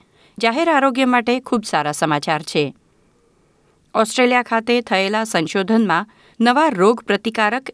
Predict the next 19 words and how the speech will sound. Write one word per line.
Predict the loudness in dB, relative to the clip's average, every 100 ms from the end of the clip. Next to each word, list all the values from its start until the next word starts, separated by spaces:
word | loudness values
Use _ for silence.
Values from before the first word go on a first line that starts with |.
| -6
ટી | -6 -4
સેલ્સ | 0 -2 0 -2
મળી | 0 0
આવ્યા | 0 0 -2
છે. | -2 -4 -4 _ _ _ _ _ _ 0
એવા | 2 4
સેલ | 2 2 0 -2 _ _ _ 0
જે | 0 2
ઇન્ફ્લુએન્ઝા | 0 2 2 4 2 0 -2 0
એ, | 4 4 2 -6 _ _ -6
બી | -2 -2 -2 _ 0
અને | 4 4
સી | 2 0 0 -2 _ _ -4
ત્રણેય | -2 0
પ્રકાર | -2 -4 -4 -4
સામે | -4 -4 0
લડી | 0 0
શકે | -2 -4 -4
છે. | -2 -2